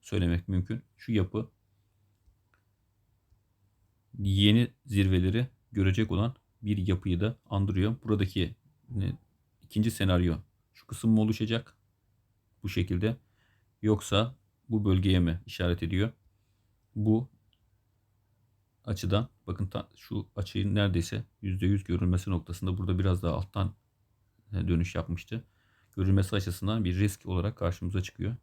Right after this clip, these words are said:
Yani eğer buradaki senaryo buysa dikkat ettiyseniz şurada bu yapı bu şekilde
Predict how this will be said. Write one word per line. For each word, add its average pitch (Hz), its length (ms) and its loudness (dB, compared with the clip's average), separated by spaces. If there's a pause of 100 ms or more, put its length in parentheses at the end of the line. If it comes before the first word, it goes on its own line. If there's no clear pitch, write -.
Yani 82 200 0
eğer 92 360 0
buradaki 90 520 -4
senaryo 85 500 -2
buysa 107 380 -4 (1700)
dikkat 95 240 -4
ettiyseniz 98 460 0
şurada 101 520 -2 (140)
bu 104 60 -4
yapı 95 360 -2 (100)
bu 104 100 -2
şekilde 85 460 -2